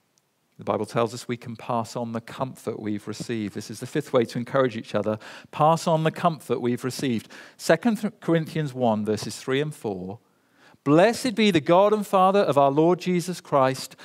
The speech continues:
the Father of mercies and God of all comfort, who comforts us in all our affliction, so that we may be able to comfort those who are in any affliction with the comfort which we ourselves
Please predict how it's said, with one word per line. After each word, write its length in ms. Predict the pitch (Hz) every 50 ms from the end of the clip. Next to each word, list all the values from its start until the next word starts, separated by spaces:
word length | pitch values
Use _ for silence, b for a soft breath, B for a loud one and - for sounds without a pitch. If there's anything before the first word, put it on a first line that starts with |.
| B B
the 120 | B - 131
Father 520 | - - - 185 180 196 214 220 220 233
of 220 | 226 - 202 185 160
mercies 760 | 156 147 156 170 180 185 170 - - - 190 185 185 175 - -
and 260 | 123 110 117 110 101
God 360 | - 156 160 175 185 185 190
of 140 | 180 165 143
all 180 | 160 165 165 160
comfort, 600 | - - - 113 101 95 - - - 107 107 - _ _ _ _ b b b b b b b b
who 120 | - 170
comforts 720 | 165 - - - - 269 285 240 185 - - 233 185 135 - -
us 360 | 208 196 120 98 104 - -
in 140 | 160 147 151
all 280 | 180 220 254 262 254
our 220 | 240 233 226 220 214
affliction, 760 | 190 - - 214 202 202 - - - - 95 92 104 147 175 - _ _ _ _ _ _ _ _ _ _
so 400 | - - - - - 254 285 302
that 240 | 233 170 117 113 127
we 180 | 143 208 254 254
may 180 | 208 175 151
be 140 | 139 143 143
able 160 | 143 143 151
to 140 | 147 - 151
comfort 480 | - - 190 190 175 147 - 202 - 139
those 360 | 127 107 113 127 131 - -
who 180 | - 165 160 170
are 180 | 156 160 175 -
in 340 | - 208 240 269 254 208 160
any 380 | - 127 123 120 127 135 151
affliction 800 | 147 160 - - 220 254 254 254 - - - 123 101 107 127 147 - B B B B
with 560 | - 135 143 170 214 254 277 269 277 - - -
the 100 | 240 233
comfort 920 | 240 - - - - 247 233 190 165 - - - 101 107 107 - - -
which 300 | 127 120 123 - - -
we 260 | 120 143 175 180 185
ourselves 840 | 180 175 175 156 - - 127 120 117 120 123 120 120 - - - -